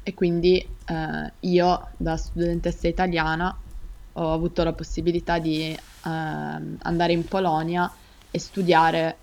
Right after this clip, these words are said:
eh, presso un'università polacca come se fosse la mia università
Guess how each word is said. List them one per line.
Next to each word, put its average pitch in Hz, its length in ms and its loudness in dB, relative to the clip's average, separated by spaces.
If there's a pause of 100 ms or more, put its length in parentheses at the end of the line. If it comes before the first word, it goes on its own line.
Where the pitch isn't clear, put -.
(200)
eh, 156 260 0
presso 170 320 -6
un'università 160 640 -4
polacca 165 540 0
come 160 260 -4
se 160 140 -6
fosse 156 420 -4
la 156 80 -2
mia 151 160 -4
università 151 840 -6